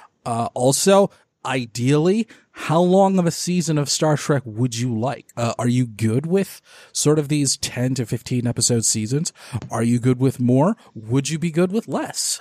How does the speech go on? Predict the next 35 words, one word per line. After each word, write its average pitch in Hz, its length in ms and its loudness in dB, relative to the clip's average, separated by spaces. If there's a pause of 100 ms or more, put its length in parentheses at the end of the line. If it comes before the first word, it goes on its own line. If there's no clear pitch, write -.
(140)
Uh, 113 180 -4
let 123 280 0
us 196 200 0
know 135 460 0 (400)
at 117 260 -4
Prom 131 460 2 (100)
Trek - 400 -6
Pod. 104 320 -6 (140)
Please - 320 -6
jo-, - 320 -2
join 170 480 2
the 170 80 -8
conversation, 165 800 -2 (340)
as 107 220 -6
they 98 80 -6
used 95 240 -6
to - 40 -4
say. 92 160 -4
I'd 120 160 -4
really 139 440 0
love 147 160 -2
to 131 100 -6
hear 131 100 -4
you 131 120 -2
guys' 113 340 -4
opinions 110 420 -6
on 52 180 -12
that - 140 -16
one. - 220 -14 (640)
Um, 135 380 4
quick - 320 -2
sidebar 127 680 0
before 110 280 -2
we 110 160 0
jump 107 400 -2